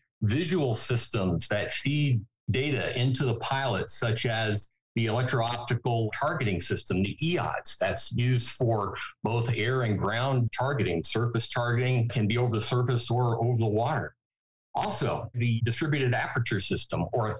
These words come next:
das, that is a three hundred and sixty degrees set of cameras around the aircraft that feeds into the pilot's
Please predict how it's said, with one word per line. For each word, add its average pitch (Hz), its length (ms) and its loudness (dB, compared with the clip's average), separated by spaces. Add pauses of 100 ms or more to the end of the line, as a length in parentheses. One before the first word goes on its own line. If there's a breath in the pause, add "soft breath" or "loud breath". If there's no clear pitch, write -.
(140)
das, 113 520 -2
that 151 180 0
is 135 180 0
a 104 80 0
three 180 300 0
hundred 165 260 2
and 107 100 2
sixty - 460 -2
degrees 127 640 2
set 170 420 -2
of 95 180 -2
cameras 131 500 0
around 131 320 2
the 147 140 2
aircraft 107 600 -2
that 120 180 -4
feeds 156 400 2
into 139 380 2
the 110 120 0
pilot's 135 680 -2